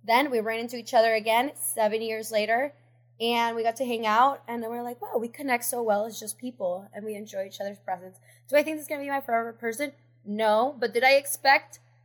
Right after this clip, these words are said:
to have a connection with him seven years later that was ultimately deeper than us hooking up seven years ago? No. You know what I mean? So, like, that really,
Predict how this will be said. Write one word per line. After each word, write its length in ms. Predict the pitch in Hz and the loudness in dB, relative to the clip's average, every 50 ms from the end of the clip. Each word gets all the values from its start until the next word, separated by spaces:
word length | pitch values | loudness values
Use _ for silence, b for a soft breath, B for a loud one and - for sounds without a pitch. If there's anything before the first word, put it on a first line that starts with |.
| _ _ | _ _
to 160 | - 285 285 | -4 -4 0
have 200 | 254 262 254 254 | 6 6 6 6
a 60 | 269 | 6
connection 560 | 262 - 247 226 214 208 214 220 - - 262 247 | 2 0 -4 0 2 2 0 0 -2 -6 -4 -4
with 160 | 233 240 240 | -2 -4 -2
him 260 | 262 240 240 247 247 - _ _ _ _ _ | -2 -2 -2 -2 -6 -12 _ _ _ _ _
seven 600 | _ - - - - - 214 220 214 240 269 269 254 | _ -8 -6 -2 4 6 6 6 6 4 -2 -2 -2
years 320 | 240 233 226 226 233 226 | -2 -2 -2 -2 -2 -4
later 480 | 220 208 202 208 214 214 220 233 240 233 _ _ | -6 -4 -4 -2 -2 -2 -2 -2 -4 -6 _ _
that 160 | 214 208 202 | -2 -2 -2
was 320 | 208 202 202 202 208 208 - - | -4 -6 -6 -6 -6 -8 -8 -8
ultimately 580 | 214 208 214 247 247 247 233 214 220 220 202 - | -10 -8 -6 -6 -4 -4 -2 -2 -4 -8 -8 -10
deeper 460 | - 202 208 220 214 240 247 247 254 254 | -14 -16 -16 -12 -4 0 2 2 2 2
than 180 | 247 226 208 | 2 -2 -4
us 200 | - 196 208 202 | -2 -4 -4 -4
hooking 280 | 220 214 214 226 220 214 | -6 -10 -10 -10 -8 -8
up 140 | 208 - - | -8 -8 -10
seven 440 | - - 190 202 202 196 214 208 | -4 0 2 2 2 2 -2 -8
years 280 | 202 196 190 196 208 202 | -10 -10 -10 -10 -10 -8
ago? 400 | 233 240 262 269 285 311 339 - _ _ _ _ _ _ _ _ | -6 -2 0 2 2 0 0 -2 _ _ _ _ _ _ _ _
No. 460 | - 247 247 233 226 226 247 285 294 - _ _ _ _ _ _ | 2 6 6 8 8 6 4 2 0 -8 _ _ _ _ _ _
You 100 | 233 269 | -4 -2
know 80 | 277 269 | 0 0
what 80 | 254 | 0
I 60 | 247 | 0
mean? 320 | 247 247 240 233 247 285 330 - b b b b b b | -2 -2 -4 -4 -6 -6 -8 -12 b b b b b b
So, 160 | - - 330 339 | 0 2 6 8
like, 420 | 349 339 330 294 254 220 214 196 - | 10 10 10 8 6 2 -4 0 4
that 280 | 277 285 311 494 622 605 587 | 4 6 6 6 4 4 4
really, 400 | 587 622 622 659 622 640 - | 4 6 8 8 8 6 4